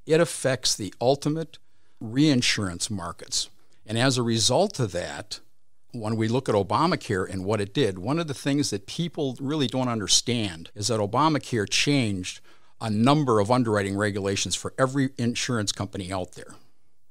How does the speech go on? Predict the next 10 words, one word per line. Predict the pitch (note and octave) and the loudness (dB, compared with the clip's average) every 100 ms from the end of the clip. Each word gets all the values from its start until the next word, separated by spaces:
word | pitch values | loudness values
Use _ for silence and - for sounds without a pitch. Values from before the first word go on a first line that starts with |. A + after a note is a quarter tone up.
| - - - - - | -20 -20 -20 -20 -14
It | G2 A#2 | -10 0
not | A#2+ D3+ | 4 6
only | D3+ C3+ | 6 4
mandated | A#2 B2 B2+ A#2 G#2 F2+ | 4 2 2 0 -2 -2
benefits, | B2+ D3 - F#2 - | 2 2 0 -6 -4
it | A#2 G#2 | -4 -4
told | - F#2+ E3+ F3 D3 | -6 -2 2 2 2
the | A2 | 0
insurance | G2 - A2 G2 - | -2 -2 -4 -4 -4
companies | A2+ - G2+ E2+ - | -4 -6 -12 -10 -14